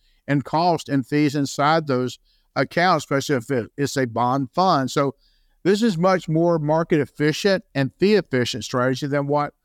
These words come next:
most money managers are implementing for their clients today. So, you know, if that's you,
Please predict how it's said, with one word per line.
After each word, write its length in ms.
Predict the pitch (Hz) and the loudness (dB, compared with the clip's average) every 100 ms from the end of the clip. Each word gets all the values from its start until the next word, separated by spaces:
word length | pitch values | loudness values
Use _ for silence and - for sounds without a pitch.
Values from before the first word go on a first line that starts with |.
| _ _ - | _ _ -4
most 360 | 139 165 185 | 0 2 0
money 280 | 160 175 180 | 0 0 2
managers 480 | 160 160 160 156 151 | 0 0 -2 -2 -2
are 180 | 151 156 | 0 0
implementing 540 | 165 151 156 156 156 | -2 -2 0 0 0
for 160 | - 143 | -2 -2
their 260 | 151 147 | 0 -2
clients 420 | - 147 151 156 | -2 -2 -2 -4
today. 420 | - 120 107 92 101 | -6 -4 -2 -4 -4
So, 340 | - 147 131 _ _ _ _ _ | -2 -2 -2 _ _ _ _ _
you 80 | 190 | 0
know, 180 | 208 170 | 2 2
if 160 | 160 - | -2 0
that's 340 | 226 240 - | 0 0 -4
you, 340 | 147 180 214 | 0 2 0